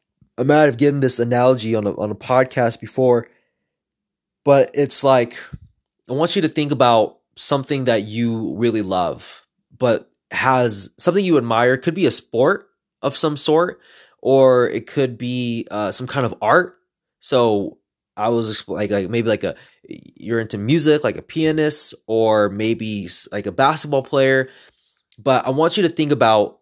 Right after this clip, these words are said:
a certain thing, right, that you really love that requires, like, a,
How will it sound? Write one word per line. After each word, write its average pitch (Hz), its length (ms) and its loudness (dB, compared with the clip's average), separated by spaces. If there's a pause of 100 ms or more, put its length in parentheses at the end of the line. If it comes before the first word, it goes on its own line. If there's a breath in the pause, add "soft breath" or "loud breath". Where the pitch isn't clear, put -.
a - 80 -10
certain 131 560 -2 (180)
thing, 98 520 -4 (100)
right, 113 240 -2
that 120 120 2
you 127 140 -2
really 143 400 4
love 104 540 -2
that 98 320 -4
requires, 123 640 0 (400)
like, 101 160 -10
a, 92 300 -8